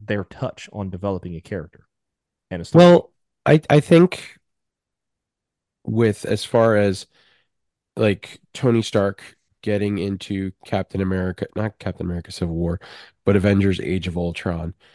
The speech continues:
Speaker 1: Mm-hmm.
Speaker 2: you've had him for four movies worth of growth, where he was one of the main characters and one of the main points of the story. Whereas Captain Marvel, you've had her one movie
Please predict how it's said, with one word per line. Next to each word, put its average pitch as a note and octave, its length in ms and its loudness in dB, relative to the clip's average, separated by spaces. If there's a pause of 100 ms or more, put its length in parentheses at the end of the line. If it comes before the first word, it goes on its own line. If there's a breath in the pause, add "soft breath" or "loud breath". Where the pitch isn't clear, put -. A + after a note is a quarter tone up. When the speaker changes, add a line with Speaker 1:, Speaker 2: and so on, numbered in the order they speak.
(100)
Speaker 1:
Mm-hmm. B2 200 -14
Speaker 2:
you've G#2 340 0
had A#2+ 360 2
him G2+ 240 0
for F#2 640 -4 (420)
four A#2 420 4
movies F#2 560 -2
worth F2+ 240 -6
of E2 120 -10
growth, - 440 -10 (500 soft breath)
where G2+ 180 2
he G#2+ 240 4
was F#2+ 580 2 (380)
one G#2+ 340 2
of F#2+ 160 -2
the G#2+ 160 0
main G2 300 -2
characters F#2 600 -2
and F#2 120 -4
one F#2 160 -6
of F2 80 -8
the F2+ 120 -6
main F#2+ 560 -6 (140)
points F#2 320 -8
of E2 80 -10
the E2+ 80 -10
story. F2 640 -2 (560 loud breath)
Whereas G#2+ 320 4
Captain C3+ 440 2
Marvel, A2 600 2 (640)
you've A2 260 0
had A2 420 0
her G#2 100 -2
one A2 300 -2
movie F#2+ 600 -4